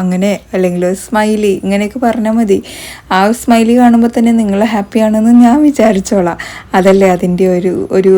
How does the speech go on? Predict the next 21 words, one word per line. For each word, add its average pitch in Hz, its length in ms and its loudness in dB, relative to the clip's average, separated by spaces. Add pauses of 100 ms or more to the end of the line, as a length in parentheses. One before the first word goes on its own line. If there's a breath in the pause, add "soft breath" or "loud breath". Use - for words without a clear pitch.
ഒരു, 185 160 2 (140)
ഒരു 185 160 0 (180)
ഇത്. 190 140 -2 (520 loud breath)
അപ്പോൾ 262 240 2
നമ്മുടെ 285 320 2 (120)
ഇന്നത്തെ 262 320 0 (100)
സൺഡേ 240 400 2
വ്ലോഗ് 220 440 0 (460 loud breath)
ഇതാ 226 220 2
സ്റ്റാർട്ട് 202 400 -4
ചെയ്യാണ്. 202 320 -2 (120)
നമ്മൾ, 208 200 -2 (680 loud breath)
ഉം, 208 420 -4 (540)
പുറത്തുള്ള 233 540 0 (120)
കുക്കിംഗ് 220 420 -2
വീഡിയോ 220 200 0 (120)
ചെയ്യണം 233 360 4
എന്നൊക്കെ 247 240 0 (120)
ഇങ്ങനെ 240 300 4
പ്ലാൻ 214 240 0 (120)
ചെയ്യണു 214 360 0